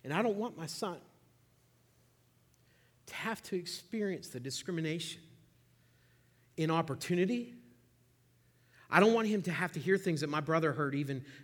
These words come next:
recently. "You're, you're dirty." I want him to hear that. I want him to know that, that I love him, that his church loves him, that his heavenly Father loves him eternally,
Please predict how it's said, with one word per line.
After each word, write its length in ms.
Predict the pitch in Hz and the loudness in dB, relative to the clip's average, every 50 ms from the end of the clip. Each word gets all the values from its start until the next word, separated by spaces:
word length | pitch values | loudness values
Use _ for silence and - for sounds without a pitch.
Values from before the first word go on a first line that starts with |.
| - - - | -20 -16 -6
recently. 500 | 139 147 156 151 - 156 139 127 123 120 | -2 0 0 0 0 -2 -4 -4 -4 -4
"You're, 180 | 120 135 165 175 | -2 -2 -4 -4
you're 200 | 123 123 160 160 | -4 -4 -4 -4
dirty." 440 | 117 110 120 139 139 101 98 - - - - - _ _ _ _ _ _ _ _ _ _ _ _ _ _ _ - | -4 -4 -2 -2 -2 -4 -6 -10 -16 -20 -20 -20 _ _ _ _ _ _ _ _ _ _ _ _ _ _ _ -14
I 160 | 208 - 285 | -12 -10 -6
want 140 | 285 220 175 | -4 -4 -2
him 120 | 156 131 | -2 -2
to 60 | 123 117 | -4 -6
hear 180 | - - - - - - | -8 -12 -18 -18 -16 -14
that. 120 | 202 240 - - _ _ _ _ _ _ _ _ _ _ _ _ _ _ _ _ _ - - - - - | -14 -16 -16 -20 _ _ _ _ _ _ _ _ _ _ _ _ _ _ _ _ _ -20 -20 -20 -12 -6
I 120 | - 240 269 | -4 -4 -4
want 240 | 262 262 262 196 180 | -2 -4 -4 -4 -2
him 180 | 156 214 196 | -2 -2 -2
to 120 | - 160 139 | -2 -2 -2
know 180 | 139 147 160 | 0 0 0
that, 200 | 135 139 123 - - - - - - - - _ _ - 131 | 0 -2 -4 -6 -10 -18 -20 -20 -20 -20 -20 _ _ -8 -4
that 140 | 135 143 | 0 2
I 120 | 139 143 190 | 6 6 8
love 260 | 214 214 214 208 - | 8 8 8 6 4
him, 280 | 190 196 202 208 208 - - - - - _ - | 2 0 -2 -2 -4 -8 -12 -20 -20 -16 _ -6
that 100 | 135 120 | 2 4
his 180 | 185 214 208 | 4 4 4
church 320 | - - 214 220 214 - 214 | 4 4 4 4 4 2 0
loves 240 | 208 202 - - | 0 0 0 -2
him, 220 | - 190 196 190 185 - - - - - - - | -4 -6 -6 -6 -8 -12 -18 -20 -20 -20 -6 -4
that 120 | 127 127 | -2 4
his 200 | 123 202 240 - | 4 4 4 4
heavenly 340 | - - 190 196 202 175 151 | 2 0 0 2 2 2 2
Father 360 | - - - - 175 160 139 | 0 -2 -6 -8 -8 -6 -4
loves 320 | 143 156 160 180 165 - | -2 -2 -2 -2 -4 -4
him 260 | - 170 170 170 170 - - - - - - - - - _ _ _ _ _ _ _ _ _ _ _ _ _ _ _ _ _ _ _ _ _ _ _ _ _ _ _ _ _ _ _ _ _ _ _ _ _ _ _ - | -4 -2 -2 -2 -4 -6 -10 -16 -18 -20 -20 -20 -20 -20 _ _ _ _ _ _ _ _ _ _ _ _ _ _ _ _ _ _ _ _ _ _ _ _ _ _ _ _ _ _ _ _ _ _ _ _ _ _ _ -18
eternally, 680 | - - - - - 151 160 156 139 117 110 - - | -12 -10 -10 -8 -8 -8 -8 -8 -8 -10 -12 -14 -18